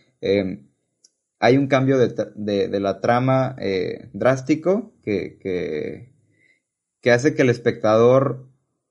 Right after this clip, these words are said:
eh, se salga de, de la butaca, como quien dice, o no lo espere y, y sea sorprendente, ¿no?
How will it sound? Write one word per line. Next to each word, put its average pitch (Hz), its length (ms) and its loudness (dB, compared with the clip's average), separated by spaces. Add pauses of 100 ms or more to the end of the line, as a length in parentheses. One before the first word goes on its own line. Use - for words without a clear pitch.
(400)
eh, 104 220 -4
se - 140 -14
salga 139 440 0
de, 110 220 2
de 101 100 -2
la 101 100 0
butaca, 143 420 -2
como 120 220 -2
quien 110 180 -2
dice, 135 260 0
o 110 200 0
no 117 120 2
lo 143 140 4
espere 135 560 2
y, 107 240 -4
y 104 40 -4
sea 110 160 -2
sorprendente, 120 800 -4
¿no? 123 260 -4